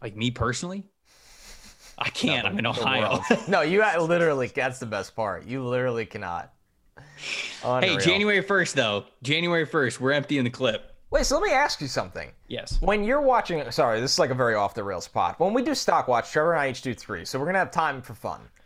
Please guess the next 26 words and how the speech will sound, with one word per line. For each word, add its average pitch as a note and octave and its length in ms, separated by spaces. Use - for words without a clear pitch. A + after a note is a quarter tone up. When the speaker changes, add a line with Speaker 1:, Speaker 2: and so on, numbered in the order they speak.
Speaker 2:
okay? D3+ 380
If B2 60
you C#3 40
don't E3 120
like D#3+ 140
fun, C3+ 380
this A#2 180
isn't B2 140
the A2+ 60
podcast F2 440
for F2+ 100
you. D2 120
Speaker 1:
Yeah. - 120
Speaker 2:
When G3+ 200
Speaker 1:
This C#4 120
Speaker 2:
you're E4 80
Speaker 1:
Con-, G#3+ 120
this - 40
Speaker 2:
watching F#3 300
Speaker 1:
Connor's F#3 220
favorite B2 280
pod. G2+ 180
Speaker 2:
This, C3+ 220
this C3+ 220
is D3 160
my, F3+ 180